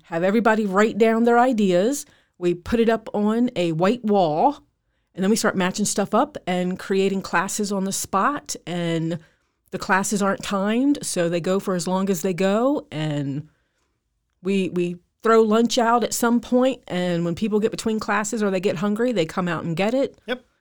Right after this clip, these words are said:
Speaker 1: So, yeah, so it's very, very casual. So, but people, we've done this with, uh, the Polyamory Unconference before, and I know
Speaker 2: Two years of the Polyamory Unconference has been done.
Speaker 1: Mm-hmm.
Speaker 2: Are we on year three?
Speaker 1: We might have been on year three. I'm
Speaker 2: Yeah.
Speaker 1: not, I'm not sure. It's two or three, but,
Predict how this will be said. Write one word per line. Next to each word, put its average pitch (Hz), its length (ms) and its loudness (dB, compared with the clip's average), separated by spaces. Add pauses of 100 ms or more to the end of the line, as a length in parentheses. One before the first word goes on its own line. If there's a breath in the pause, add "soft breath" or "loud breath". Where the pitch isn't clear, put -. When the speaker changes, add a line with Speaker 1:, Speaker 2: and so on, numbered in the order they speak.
Speaker 1:
So, 190 380 0
yeah, 185 260 0
so 262 140 -2
it's 254 100 -2
very, 269 580 4
very 214 260 2
casual. 156 680 -4 (260)
So, 180 300 -2
but 175 140 0
people, 208 440 -2 (260 loud breath)
we've 214 180 0
done 220 200 6
this 220 180 -2
with, 196 120 -2
uh, 185 200 4
the 180 100 -4
Polyamory 180 600 0
Unconference 170 560 -6
before, 160 600 -4
and 165 400 -4
I 170 120 -6
know 175 360 -2 (200 loud breath)
Speaker 2:
Two 415 180 6
years 156 220 2
of 135 120 -8
the 135 60 -12
Polyamory 151 580 -2
Unconference 151 560 -8
has 127 120 -10
been 147 180 -8
done. 143 280 -6 (160)
Speaker 1:
Mm-hmm. 220 300 6 (220)
Speaker 2:
Are 262 60 6
we 294 120 6
on 269 140 8
year 254 140 4
three? 240 320 2 (140)
Speaker 1:
We 233 280 2
might 311 300 6
have 349 100 -4
been 320 140 2
on 285 160 4
year 254 160 2
three. 214 380 0
I'm 165 80 0
Speaker 2:
Yeah. 202 60 -12
Speaker 1:
not, - 140 0
I'm 208 120 8
not 226 200 4
sure. 160 280 0
It's - 160 -6
two 233 140 -2
or 214 100 2
three, 165 280 -4
but, 160 220 -4